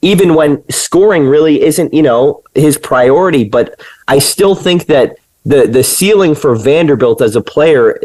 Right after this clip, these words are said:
there's still a long way to go because we've seen his confidence grow offensively. He hit a three-pointer in the fourth quarter to extend the Lakers' lead.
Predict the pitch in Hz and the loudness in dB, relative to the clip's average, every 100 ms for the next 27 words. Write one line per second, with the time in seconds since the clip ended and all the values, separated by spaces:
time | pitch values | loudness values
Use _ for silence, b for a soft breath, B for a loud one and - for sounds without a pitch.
0 | 71 110 135 - - 185 139 120 131 160 | -6 0 -2 -2 -2 0 2 2 0 2
1 | 147 139 107 135 143 113 - 104 104 127 | 0 0 0 0 0 0 -2 -2 0 0
2 | - - 165 165 147 - - 139 147 156 | -2 -2 0 2 0 -2 -6 -2 -2 0
3 | 135 107 - - 117 143 139 107 - - | 0 0 -4 -2 0 2 2 0 -4 -4
4 | 135 143 107 101 92 - B B 139 151 | -2 -2 0 0 0 -4 B B 0 2
5 | 160 151 123 165 180 170 175 170 151 135 | 0 -2 -2 -2 -2 0 0 0 0 -2
6 | - 165 170 - - 175 165 131 139 120 | -2 -2 -2 -2 -2 0 0 0 0 -2
7 | - 147 156 139 135 135 131 113 127 143 | -2 -2 0 2 0 0 -2 0 0 2
8 | 143 | 0